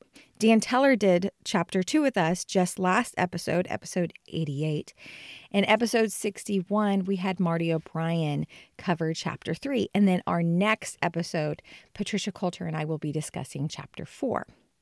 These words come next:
So that will complete all four chapters of Ways to Nurture a Relationship with God for you.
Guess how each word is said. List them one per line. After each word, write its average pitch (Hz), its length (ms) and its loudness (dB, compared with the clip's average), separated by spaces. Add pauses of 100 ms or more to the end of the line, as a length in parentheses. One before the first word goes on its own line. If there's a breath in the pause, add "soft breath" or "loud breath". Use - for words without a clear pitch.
(140)
So - 140 -8
that 196 200 4
will 196 120 -4
complete 185 520 -2 (120)
all 285 160 8
four 247 200 0
chapters 190 520 -4
of - 180 -12
Ways 202 200 4
to 208 100 -2
Nurture 185 260 2
a 180 60 -4
Relationship 165 520 -4
with 160 120 -6
God 139 280 -8 (380 soft breath)
for - 140 -10
you. - 180 -8